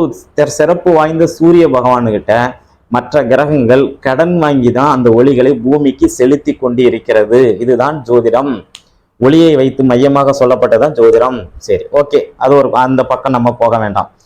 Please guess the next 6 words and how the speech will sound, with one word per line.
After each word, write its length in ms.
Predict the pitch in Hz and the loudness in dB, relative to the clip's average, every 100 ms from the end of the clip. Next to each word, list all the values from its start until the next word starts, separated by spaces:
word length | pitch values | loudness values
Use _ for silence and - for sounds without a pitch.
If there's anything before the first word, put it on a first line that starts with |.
| _ _ _ | _ _ _
சரி, 300 | - 98 - | -4 -4 -4
இப்போ 300 | - 135 139 143 110 151 | -4 -2 0 0 0 0
இந்த 140 | 143 131 | 0 0
அஸ்தங்க 520 | 147 - 233 226 202 | -2 -4 -2 0 2
தோஷம் 540 | 139 - 131 131 101 - | 2 2 -2 -2 -4 -4
அப்படிங்கிறது 640 | 120 117 120 110 95 | -2 0 0 2 2